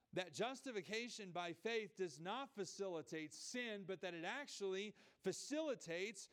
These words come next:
and is the cause of the effect of righteousness, not sin. Well, here's the question then. Why is it that justification by faith, apart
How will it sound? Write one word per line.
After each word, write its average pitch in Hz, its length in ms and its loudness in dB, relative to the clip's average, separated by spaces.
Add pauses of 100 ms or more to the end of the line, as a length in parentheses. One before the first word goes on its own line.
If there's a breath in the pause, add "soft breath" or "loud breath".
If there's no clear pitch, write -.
(140 loud breath)
and 214 140 0
is 214 140 0
the 196 100 0
cause 226 760 -2 (180 loud breath)
of 185 180 0
the 196 100 4
effect 208 400 0
of 226 80 2 (140)
righteousness, 208 1000 -2 (120)
not 208 280 -2 (160)
sin. 165 340 -2 (1120 soft breath)
Well, 226 180 4 (300)
here's 240 300 0
the 180 80 -2
question 202 560 -2
then. 160 340 -2 (640 soft breath)
Why 269 220 4
is 226 340 0
it 139 220 -2
that 180 180 2 (300)
justification 214 1120 0
by 160 200 2 (140)
faith, 160 380 0 (400 loud breath)
apart 233 640 2